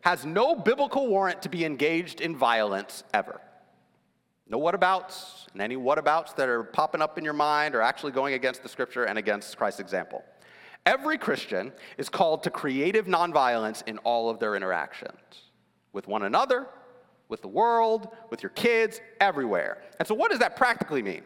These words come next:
Well, Shane looked to the book of Isaiah and he found the text, "They will beat their swords into plowshares and their spears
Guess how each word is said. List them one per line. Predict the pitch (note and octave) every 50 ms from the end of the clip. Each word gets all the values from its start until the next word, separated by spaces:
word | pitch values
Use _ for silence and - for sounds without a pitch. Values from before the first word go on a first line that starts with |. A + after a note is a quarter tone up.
| -
Well, | - A#2 C3+ - - - - - - - - - - -
Shane | - - - C#4+ D4 D#4+ F4 D#4+
looked | C4 A3+ A3+ A#3+ A#3+ - A3 - - - -
to | - A3
the | G#3
book | F3 G#3 G3+ -
of | G#3+ F#3
Isaiah | F#3 F#3 F3 D3 E3 E3 E3+ F#3+ A#3+ A3
and | A3 G#3
he | A3 G3
found | - A#3 A#3 B3+ C#4+
the | D#4 D4+
text, | D4+ - D#3+ C#3+ E3 - - - -
"They | E3+ G3+ G3
will | G3 F#3 F3+
beat | D3 - F#3 A3 B3 - -
their | B3+ B3+ -
swords | - - - A3 G3+ F#3+ F#3+ G3 G3+ G3 G3+
into | G3+ G3 - A3+
plowshares | - - G#3+ F3 D3 C3 C3 - - A#2 G#2+ G#2+ A#2+ D#3 F3+ -
and | - D3+ D3 C3+
their | C3+ C3
spears | - - - - - - F3+ E3+ F3 F3+ F#3+ G#3 A3 -